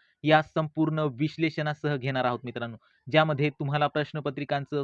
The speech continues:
संपूर्ण विश्लेषण या ठिकाणी पाहायला मिळणार आहे. तर मित्रांनो, एक जुलै ते तीस जुलै या तीस दिवसांमध्ये आपण या तीस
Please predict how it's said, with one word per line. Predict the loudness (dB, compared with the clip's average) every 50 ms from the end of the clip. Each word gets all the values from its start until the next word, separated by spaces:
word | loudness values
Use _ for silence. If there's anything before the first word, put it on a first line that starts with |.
| -4 _ -10
संपूर्ण | -10 -10 -6 -8 -6 -4 -4 -6 -4
विश्लेषण | -6 -6 -6 -4 -6 -4 -4 -4 -6 -6 -4
या | -4 -4 -4
ठिकाणी | -4 -4 -6 -8 -6 -8 -8 -6 -2
पाहायला | 0 2 2 2 0 0
मिळणार | -2 -4 -4 -4 -4
आहे. | -6 -6 -10 _ _ _ _ _ _ _ _ _ _ _ 6 8
तर | 8 8
मित्रांनो, | 8 6 4 4 4 4 4 0 -2 2 6
एक | 8 8 8 6
जुलै | 8 8 8 10 10 8 8 4
ते | 6 6 6 6 6 2
तीस | 0 0 0 0 0 2
जुलै | 2 6 6 6 4 2 -2 2
या | 4 4 4 4
तीस | 2 -2 2 2
दिवसांमध्ये | 2 2 0 0 0 -2 -2 0 0 -2 -2 0
आपण | 0 0 0 2 0 2
या | 0 -2 -2 -4 -4 -2
तीस | -2 -2